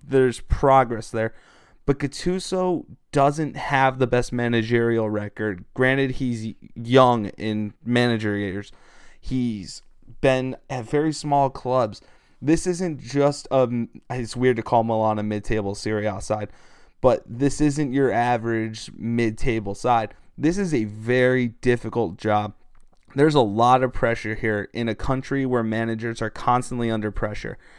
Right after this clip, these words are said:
So he's done, he had a great job at Pisa. He did a good job there, and he was obviously doing very well with our Primavera side. Can he see this through beyond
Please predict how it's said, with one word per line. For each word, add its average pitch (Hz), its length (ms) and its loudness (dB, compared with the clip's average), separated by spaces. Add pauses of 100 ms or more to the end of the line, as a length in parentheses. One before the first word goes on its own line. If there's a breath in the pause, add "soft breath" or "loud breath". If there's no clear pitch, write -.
(400 soft breath)
So 131 540 2 (200)
he's 185 640 -4 (560)
done, 170 220 4
he 151 460 -4 (220)
had 185 220 2
a 185 40 2
great 143 360 2
job 135 280 2
at - 100 -4
Pisa. 120 340 2
He 120 140 -4
did 135 160 2
a 131 60 2
good 120 200 0
job 113 300 -2
there, 113 280 -2 (500 soft breath)
and 123 160 0
he 123 160 0
was 120 260 0
obviously 117 480 -4
doing 113 260 0
very 113 240 2
well 110 180 4
with 104 120 0
our 104 120 0
Primavera 107 680 -4
side. 110 280 -4 (340 soft breath)
Can 165 480 8
he 160 420 0
see 139 500 -4
this 127 260 -6
through 127 280 -2
beyond 110 560 -2